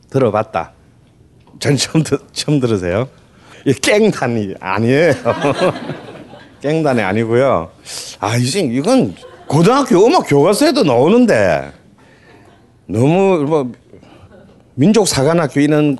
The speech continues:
민족사관고등학교 이런 데 안 나오셨나 봐. 그런데 더 생소한 이름이 있으실 거예요.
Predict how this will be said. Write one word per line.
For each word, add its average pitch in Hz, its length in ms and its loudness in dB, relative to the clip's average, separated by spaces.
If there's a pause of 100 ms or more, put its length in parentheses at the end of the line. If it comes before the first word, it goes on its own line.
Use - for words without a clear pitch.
(120)
민족사관고등학교 143 1000 0
이런 156 160 0
데 151 80 -2
안 95 140 -2
나오셨나 143 460 2
봐. 95 520 0 (1800)
그런데 208 340 2
더 147 340 4
생소한 208 680 0
이름이 160 300 -4
있으실 135 500 -8
거예요. 104 560 -2